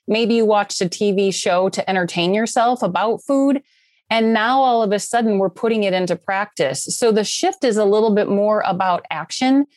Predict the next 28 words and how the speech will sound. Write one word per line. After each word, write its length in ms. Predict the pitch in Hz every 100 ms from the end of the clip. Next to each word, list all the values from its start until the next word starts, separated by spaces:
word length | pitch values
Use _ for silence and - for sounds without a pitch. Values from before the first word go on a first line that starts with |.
| _ _ _
And 140 | 240 247
I 120 | 240
think 220 | 240 294
it's 220 | 330 -
really 360 | 214 233 247 220
fun 320 | - 226 208
when 140 | 190 185
we 100 | 214
can 160 | 226
take 280 | 208 202 -
science 600 | - 214 220 202 180 175
and 220 | - 202
all 320 | - 208 233 254
of 80 |
these 200 | 220 208
different 460 | - 220 214 208 -
nutrient-rich 760 | 196 220 - 226 196 185 170 -
foods 480 | 254 240 175 160 160 - _ _ _
and 220 | 240 233 -
put 320 | 285 320 -
them 200 | 247 214
into 480 | - 247 262 - 202
play 460 | - 233 233 208 185
on 220 | 190 214 220
our 180 | 180
plate 420 | 165 - 247 202 175
and 160 | 196 208
actually 640 | 214 220 - 220 220 208